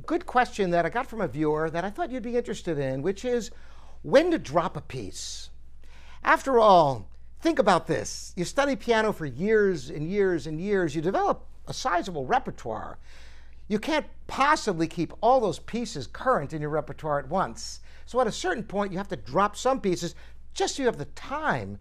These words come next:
to work on new repertoire. So how to know when to drop a piece? Well, there are a few ways or indications that you should drop a piece.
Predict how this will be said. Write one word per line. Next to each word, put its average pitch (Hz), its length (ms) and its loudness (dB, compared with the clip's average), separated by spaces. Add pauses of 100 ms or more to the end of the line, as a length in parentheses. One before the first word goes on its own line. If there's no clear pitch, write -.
(160)
to 175 100 -2
work 170 180 0
on 151 140 -6
new 156 160 -4
repertoire. 120 640 -8 (400)
So 196 120 -4
how 254 140 2
to 330 80 2
know 277 140 8
when 208 200 4
to 160 80 -4
drop 143 260 2
a 127 40 -10
piece? 123 320 -6
Well, 269 140 4
there 285 120 2
are 269 100 8
a - 40 2
few 285 480 -2 (120)
ways 151 720 4 (140)
or 156 280 0 (300)
indications 226 680 2
that 147 140 -6
you 160 80 -4
should 226 240 0
drop 135 220 0
a 113 60 -8
piece. - 460 -10